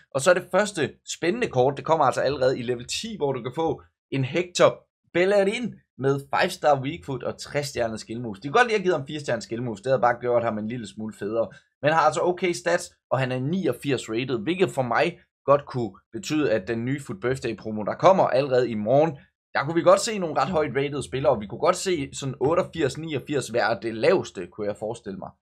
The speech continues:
Øh, så kommer vi videre til nogle flere pakker. I level tretten, femten får du en femogfirs gange to eller fireogfirs gange tre.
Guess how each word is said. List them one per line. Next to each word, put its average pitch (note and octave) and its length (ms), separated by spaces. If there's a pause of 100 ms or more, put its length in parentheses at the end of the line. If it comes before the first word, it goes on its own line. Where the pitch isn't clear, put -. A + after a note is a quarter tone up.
(260)
Øh, A#2+ 160
så F3 120
kommer F3 260
vi C#3+ 120
videre F3+ 260
til D#3+ 120
nogle C3+ 220
flere F#3 240
pakker. E3 300
I D3+ 100
level B2+ 280
tretten, D3+ 600
femten D3+ 560
får C#3 180
du A#2+ 120
en A2 340 (360)
femogfirs F#3 440
gange C#3 260
to F3 340
eller D#3 240 (100)
fireogfirs F3 380
gange B2 200
tre. - 360